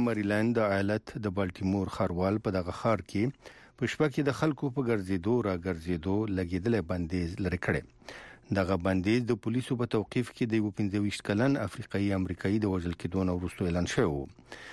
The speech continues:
د امریکا غږ خبریال ویکټور بیټي راپورټ رالېږلی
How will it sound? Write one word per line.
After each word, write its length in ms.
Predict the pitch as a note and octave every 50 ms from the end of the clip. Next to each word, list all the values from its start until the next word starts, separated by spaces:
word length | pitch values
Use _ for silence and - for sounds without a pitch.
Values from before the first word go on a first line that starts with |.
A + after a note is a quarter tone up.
| - - -
د 100 | - A2 G2+ F2+
امریکا 320 | F2+ F2 - - F#2 F2+
غږ 180 | F2+ F#2 - -
خبریال 440 | G2+ E2 F2 E2+ F2 G2 G#2+ G#2+ G2 F#2+
ویکټور 340 | F#2 - - - F2+ E2+ E2 G2
بیټي 280 | G#2 G2 - - A2 C3 D3 - _ _ - - - - - - - - - A2
راپورټ 260 | G#2 - C#3 D3 C#3 D3
رالېږلی 540 | D3+ C#3 B2+ C#3+ C#3+ D3 C#3 C#3+ C#3 D3